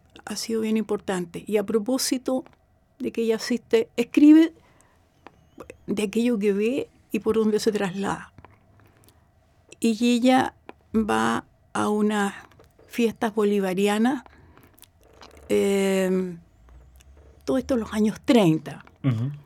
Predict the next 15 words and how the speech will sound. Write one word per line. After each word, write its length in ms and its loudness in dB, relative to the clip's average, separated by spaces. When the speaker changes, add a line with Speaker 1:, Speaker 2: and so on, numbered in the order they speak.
Speaker 1:
Eh, 480 -2
y 120 -4
queda 280 -2
muy 140 4
decepcionada 1080 -2
porque 260 -10
siente 640 -4
que, 440 2
eh, 480 0
a 120 -4
Bolívar, 840 2
eh, 920 -4
lo 140 -4
están 400 -2
homenajeando, 1160 -2